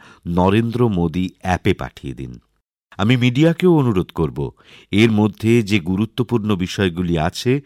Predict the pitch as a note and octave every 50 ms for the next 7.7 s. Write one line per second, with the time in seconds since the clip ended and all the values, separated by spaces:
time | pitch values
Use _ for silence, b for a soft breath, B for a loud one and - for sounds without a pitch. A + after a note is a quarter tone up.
0 | B B B B B - - - A2+ F#2+ A#2 A#2 A2+ A2 - A2 G#2 G#2 - -
1 | - G#2 F#2 F2+ F2+ G#2 G#2 G2+ G2+ G2+ - - F#2+ F2+ E2 D2+ F2+ F#2+ F#2 F2
2 | F2+ E2+ E2+ E2 E2 E2+ - - - F2+ F2 F2 - - F2+ D#2 C#2 B B B
3 | B B - G2+ F#2 D#2+ F#2 F2+ F2+ F2 F2 D#2 F#2+ F#2 D#2 F2+ E2+ - - -
4 | F#2 - - F#2 F2 E2 E2+ E2 D#2+ - - F2 E2 D#2+ D2+ - E2+ E2 - A2
5 | A2 G2 - - D2+ C2 B1+ A#1 A#1 A1+ _ B B B B B B B B B
6 | F2+ G2+ - G#2+ G2 - - F#2 F#2 G#2 G#2 F#2 G2+ - - A2 G2 - F#2+ F#2
7 | G2 G#2 - - A#2 A2+ - - G#2+ F2+ E2 D2+ D2